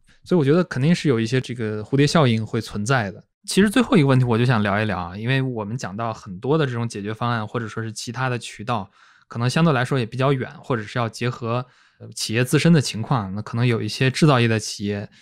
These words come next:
他就很熟悉这个线下的渠道啊，他可能就直接去打海外的线下可以啊。那有一些这个做独立站的这种互联网的企业，他可能就先打独立站啊。有一些企业可能我玩私域流量非常的熟，那我先去搞社交电商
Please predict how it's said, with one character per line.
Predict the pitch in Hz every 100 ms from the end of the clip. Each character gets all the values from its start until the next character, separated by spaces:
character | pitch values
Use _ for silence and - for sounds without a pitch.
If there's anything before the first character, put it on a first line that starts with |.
| _ _ -
他 | -
就 | 123
很 | 113 104
熟 | - 107 120
悉 | 156
这 | 123 120
个 |
线 | 110 156
下 | 127 175
的 | 107
渠 | - 90
道 | 92 - _ _ _
啊， | 117 101
他 | -
可 | 127
能 | 107 117
就 | 123
直 | -
接 | 139
去 | 180
打 | 147 107
海 | -
外 | 95
的 | 110
线 | 120 131
下 | 120 156
可 | 101 -
以 | 101 107 - _ - -
啊。 | 120
那 | 127
有 | 117 107
一 | 123
些 | 160 156
这 | 143
个 | 117 104 101 101 95
做 | - 135
独 | 123
立 | 156
站 | 156 151
的 | 113
这 | 107
种 | 120
互 | - 165
联 | 190
网 | 135
的 | 104
企 | 117 - 90
业， | 92 98
他 | 110 117
可 | 110
能 | 120
就 |
先 | 120 151
打 | 131 -
独 | 110
立 | 147
站 | 190 151 _ _ _
啊。 | - 117
有 | 113
一 |
些 | 131
企 | 165 - 110
业 | 117
可 | -
能 | 107 117
我 | 104
玩 | 104 113
私 | - 180
域 | 160
流 | 117
量 | 160 131
非 | 131
常 | 120
的 | 117
熟， | - 107 104 113
那 | 120
我 | 104
先 | - 131
去 | 127
搞 | - 107
社 | - 143
交 | 165
电 | 156 123
商 | 165